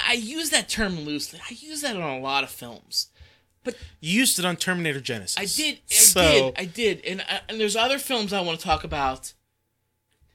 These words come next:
Speaker 1: that, that, that are fun to me. <clears throat> And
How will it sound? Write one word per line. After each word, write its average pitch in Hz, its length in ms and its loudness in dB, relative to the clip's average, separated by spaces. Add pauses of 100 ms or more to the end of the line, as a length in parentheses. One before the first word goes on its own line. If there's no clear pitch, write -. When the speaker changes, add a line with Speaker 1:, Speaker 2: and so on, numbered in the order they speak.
(760)
Speaker 1:
that, 185 300 -6
that, 185 220 -6
that 180 260 -12 (420)
are 233 180 -4
fun 277 600 0
to - 140 -8
me. 127 340 -10
<clears throat> - 20 -6 (540)
And 233 160 -4